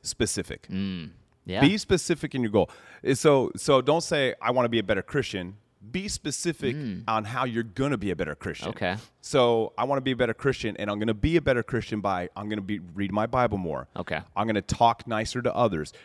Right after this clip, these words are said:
Speaker 1: But s-, be specific
Speaker 2: Yeah.
Speaker 1: because vague goals are never obtained and never reached.
Speaker 2: I'm better.
Speaker 1: So, like,
Speaker 2: <laughs>
Speaker 1: like,
Speaker 2: Yeah.
Speaker 1: "I wanna lose weight."
Speaker 2: Okay.
Speaker 1: Well, pff, that's so vague.
Speaker 2: Yeah.
Speaker 1: W-, what am I shooting for? But
Speaker 2: Mm-hmm.
Speaker 1: if I say, "I wanna lose ten pounds,"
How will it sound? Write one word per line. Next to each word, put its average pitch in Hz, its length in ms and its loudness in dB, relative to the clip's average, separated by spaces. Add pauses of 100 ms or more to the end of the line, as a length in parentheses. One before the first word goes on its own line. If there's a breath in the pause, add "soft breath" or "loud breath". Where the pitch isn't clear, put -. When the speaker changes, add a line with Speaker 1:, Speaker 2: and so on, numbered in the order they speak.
(120)
Speaker 1:
But 120 220 2
s-, - 140 -18
be 180 280 -4
specific - 640 -2
Speaker 2:
Yeah. - 80 0
Speaker 1:
because 123 260 0
vague 135 380 4
goals 110 560 6
are 98 160 4
never 104 460 0
obtained 90 360 -2
and 85 80 -2
never 85 180 -4
reached. 101 220 0
Speaker 2:
I'm 120 400 -4
better. 104 600 -4 (240)
Speaker 1:
So, 185 180 0
like, 151 260 6
Speaker 2:
<laughs> 135 260 -2
Speaker 1:
like, 139 280 10 (180)
Speaker 2:
Yeah. 87 200 -2 (440)
Speaker 1:
"I 123 80 10
wanna 120 160 10
lose 107 220 6
weight." 82 240 2 (160)
Speaker 2:
Okay. 107 220 0 (300)
Speaker 1:
Well, 147 460 6
pff, - 160 -2
that's 143 260 -2
so 151 180 2
vague. 92 520 -2
Speaker 2:
Yeah. 87 160 -2 (240)
Speaker 1:
W-, 120 180 -6
what 131 140 8
am 135 80 4
I 117 60 4
shooting 110 380 -2
for? 82 280 -2
But 113 200 2
Speaker 2:
Mm-hmm. 90 100 -2
Speaker 1:
if 90 80 -4
I 123 80 2
say, 120 160 -2
"I - 20 2
wanna 113 220 2
lose 110 180 0
ten 107 220 0
pounds," 117 520 0